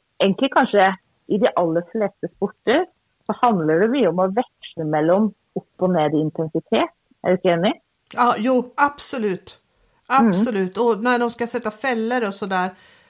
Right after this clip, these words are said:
Speaker 2: på rankingtävlingar och på mästerskap och sådär, så vill de gärna i lydnad där man får kasta om momenterna, eh, lägga, eh, vad heter det, mixa liksom fart och lugna moment, därför att det är,
Speaker 1: Ja.
Speaker 2: alla vet att det är liksom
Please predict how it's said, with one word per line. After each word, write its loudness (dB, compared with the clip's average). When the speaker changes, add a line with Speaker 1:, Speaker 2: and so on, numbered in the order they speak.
Speaker 2:
på -2
rankingtävlingar -2
och -10
på -10
mästerskap -10
och -12
sådär, -10
så -12
vill -8
de -4
gärna 0
i -4
lydnad 0
där -2
man -2
får -12
kasta -10
om -4
momenterna, -4
eh, -4
lägga, -6
eh, -6
vad -8
heter -10
det, -8
mixa -4
liksom -8
fart -6
och -6
lugna -6
moment, -4
därför -6
att -10
det -2
är, -4
Speaker 1:
Ja. 2
Speaker 2:
alla -2
vet -4
att -12
det -4
är -4
liksom -12